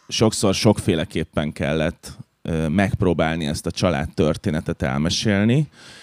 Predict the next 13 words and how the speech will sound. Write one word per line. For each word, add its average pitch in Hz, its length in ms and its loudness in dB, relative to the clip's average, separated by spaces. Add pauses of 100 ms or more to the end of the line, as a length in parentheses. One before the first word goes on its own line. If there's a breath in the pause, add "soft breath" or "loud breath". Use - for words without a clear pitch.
(540 loud breath)
Úgyhogy 101 300 2
először 113 320 4
én 123 80 4
a 123 60 4
siker 117 380 2
felől 90 320 4
szeretném 92 640 2 (440 loud breath)
kezdeni, 92 640 2 (320)
hogy, 98 440 4
ö, 90 300 4 (2500)
számítottál-e 98 920 2
ilyen 92 240 2
sikerre, 98 760 0